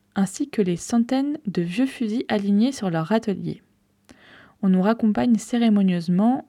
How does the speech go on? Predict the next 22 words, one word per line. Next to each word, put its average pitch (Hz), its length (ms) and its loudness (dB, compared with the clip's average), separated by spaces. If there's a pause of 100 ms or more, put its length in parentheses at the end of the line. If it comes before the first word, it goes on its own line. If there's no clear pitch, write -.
jusqu'à 190 340 -4
la 170 120 0
porte - 280 -6
d'entrée, 190 600 -4 (580)
et 202 80 4
là, 185 260 2 (520)
sur - 180 -4
la 185 100 2
place 180 300 -4
d'armes, 220 380 -2 (500)
malgré 202 300 2
la 180 100 2
chaleur 175 340 -4
extrême, 220 760 -2 (500)
quelques 240 300 0
jeunes 185 180 2
recrues 208 480 -2
dégingandées, 202 960 0 (380)
vêtues 214 280 4
de 214 120 -2
pyjamas 196 420 0
blancs 226 400 0